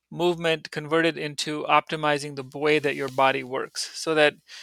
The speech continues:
if you consume this, uh, salad that you're having,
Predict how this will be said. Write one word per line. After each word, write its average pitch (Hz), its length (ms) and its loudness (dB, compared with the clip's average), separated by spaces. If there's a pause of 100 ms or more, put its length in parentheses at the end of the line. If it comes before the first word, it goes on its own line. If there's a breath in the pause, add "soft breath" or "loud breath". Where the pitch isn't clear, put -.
(160 loud breath)
if - 160 -8
you 180 140 0
consume 185 680 -4 (440)
this, - 380 -4 (180)
uh, 185 120 -14
salad 170 420 6
that 170 100 4
you're 170 140 2
having, 170 460 2